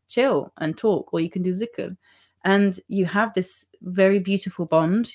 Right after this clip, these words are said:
It's a real, real kind of sisterhood or brotherhood. But then, you know, I don't want to, um, cut ties with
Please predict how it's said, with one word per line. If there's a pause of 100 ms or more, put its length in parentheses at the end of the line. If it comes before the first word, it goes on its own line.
It's
a
real,
real
kind
of
sisterhood
or
brotherhood. (960)
But
then, (420)
you
know,
I
don't
want
to,
um,
cut
ties
with